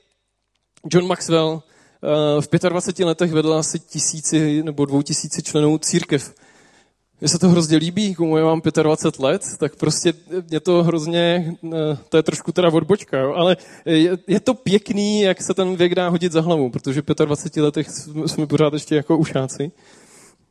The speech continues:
takže i takhle se to dá dělat. A zpátky k našemu tématu. Jaký byl Ježíš teda lídr?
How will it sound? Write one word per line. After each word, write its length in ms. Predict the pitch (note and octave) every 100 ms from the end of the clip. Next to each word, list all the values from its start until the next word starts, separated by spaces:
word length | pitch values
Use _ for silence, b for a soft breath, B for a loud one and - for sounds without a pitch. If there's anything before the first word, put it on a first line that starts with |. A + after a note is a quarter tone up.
| -
takže 200 | D3 C#3+
i 120 | D#3+
takhle 220 | D3+ D3+
se 120 | D3
to 80 | C#3+
dá 140 | C#3 C3+
dělat. 320 | D3+ B2+ - _ _ _ _ _ _ _ _ _ _
A 60 | D3
zpátky 420 | - G#3+ G#3+ G#3+
k 60 | G3
našemu 340 | F#3+ G3+ F#3+
tématu. 440 | F#3+ F3 F3 A#2 - B B B _ -
Jaký 280 | E3+ - B3
byl 160 | C4
Ježíš 300 | B3+ G3 G#3
teda 180 | - G3
lídr? 320 | F#3+ E3+ C3